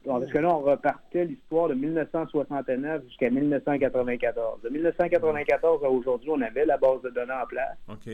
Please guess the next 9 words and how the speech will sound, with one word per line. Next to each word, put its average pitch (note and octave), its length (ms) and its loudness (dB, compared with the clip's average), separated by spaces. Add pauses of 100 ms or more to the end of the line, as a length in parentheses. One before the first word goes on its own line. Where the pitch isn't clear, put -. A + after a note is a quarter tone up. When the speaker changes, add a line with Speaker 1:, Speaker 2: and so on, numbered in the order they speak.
(280)
Speaker 1:
Mais C#3 460 4
de B2+ 140 -2
soixante-neuf C#3 580 0
à C#3+ 60 2
quatre-vingt-quatorze, B2+ 580 2
on B2+ 80 0
devait A#2+ 240 0
tout D3+ 120 -10
bâtir. C3+ 680 0